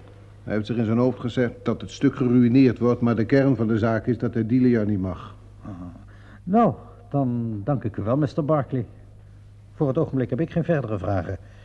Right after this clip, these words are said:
Speaker 2: Is er nog iets wat u mij zou willen vertellen?
Speaker 1: Voor zover ik weet niet.
Speaker 2: Nou, het is altijd verstandig geen inlichtingen achter te houden, weet u.
Speaker 1: Dat weet ik.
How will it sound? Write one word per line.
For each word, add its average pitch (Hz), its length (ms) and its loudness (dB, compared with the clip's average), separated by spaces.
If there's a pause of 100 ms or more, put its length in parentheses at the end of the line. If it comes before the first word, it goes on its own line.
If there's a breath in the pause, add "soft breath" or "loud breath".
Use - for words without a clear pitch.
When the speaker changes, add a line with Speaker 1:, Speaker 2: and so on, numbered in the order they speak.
(1000 soft breath)
Speaker 2:
Is - 180 -6
er 120 60 -6
nog 117 180 -2
iets - 440 -10
wat 117 200 -2
u 107 320 0
mij 120 320 0
zou 135 360 -2
willen 139 200 0
vertellen? 147 380 -6 (140)
Speaker 1:
Voor 127 160 4
zover 113 280 4
ik 104 100 2
weet 117 220 0
niet. 92 280 -4
Speaker 2:
Nou, 95 340 -14 (220 soft breath)
het 101 140 -6
is 95 120 -6
altijd 95 240 -8
verstandig - 460 -10
geen 110 220 -6
inlichtingen 110 500 -6
achter - 240 -6
te 104 60 -8
houden, 92 240 -6
weet 95 200 -8
u. 170 120 -8
Speaker 1:
Dat 143 360 4
weet 117 340 6
ik. 92 200 0